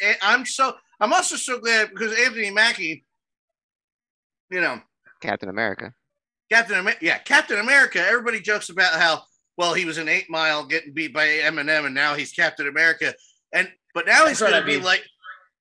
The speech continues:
Speaker 1: n-, yeah, it's, it's a funny meme, but I'm like, "You leave Anthony, you, you leave Anthony Mackie alone."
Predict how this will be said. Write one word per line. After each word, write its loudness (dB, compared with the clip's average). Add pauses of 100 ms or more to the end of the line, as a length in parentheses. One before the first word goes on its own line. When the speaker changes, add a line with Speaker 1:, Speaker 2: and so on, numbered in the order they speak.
(260)
Speaker 1:
n-, -2 (280)
yeah, 6
it's, -6
it's -8
a -12
funny 0
meme, -4
but -4
I'm 0
like, -2
"You -8
leave -8
Anthony, -8 (140)
you, -14 (560)
you -20 (100)
leave -20
Anthony -18
Mackie -16
alone." -12